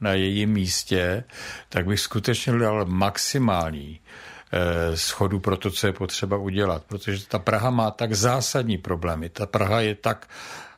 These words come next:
eh, zanedbaná, zastavená za poslední čtyři, eh, pět let určitě, eh, že bude potřeba významně nadpoloviční shody na tom, by se něco zásadně pro-, eh, prohlasoval, ale hlavně,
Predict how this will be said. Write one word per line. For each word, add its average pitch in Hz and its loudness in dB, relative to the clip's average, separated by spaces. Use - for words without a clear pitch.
eh, - -8
zanedbaná, 110 2
zastavená 107 0
za 90 -2
poslední 95 -2
čtyři, 95 0
eh, 92 4
pět 92 0
let 95 2
určitě, 101 0
eh, 101 2
že 110 4
bude 117 2
potřeba 110 0
významně 127 2
nadpoloviční 113 0
shody 107 -2
na 107 4
tom, 104 0
by 101 2
se - 2
něco 101 2
zásadně 110 2
pro-, 90 0
eh, 104 2
prohlasoval, 110 2
ale 117 2
hlavně, 110 2